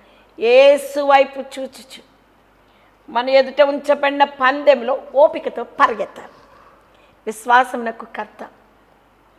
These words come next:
విశ్వాసం లేకుండా దేవునికి ఇష్టడై ఉండుట అసాధ్యం అన్నాడు.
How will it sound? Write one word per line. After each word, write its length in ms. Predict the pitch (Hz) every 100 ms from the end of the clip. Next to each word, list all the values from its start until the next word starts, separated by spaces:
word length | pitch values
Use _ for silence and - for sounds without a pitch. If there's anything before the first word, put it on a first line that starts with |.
| _ _ _ _ _ -
విశ్వాసం 520 | 240 311 349 311 311
లేకుండా 500 | 294 294 302 294 302
దేవునికి 520 | 247 277 302 330 285
ఇష్టడై 460 | 262 - 311 269 262
ఉండుట 240 | 240 -
అసాధ్యం 760 | 269 240 247 320 302 - 240
అన్నాడు. 300 | 202 196 -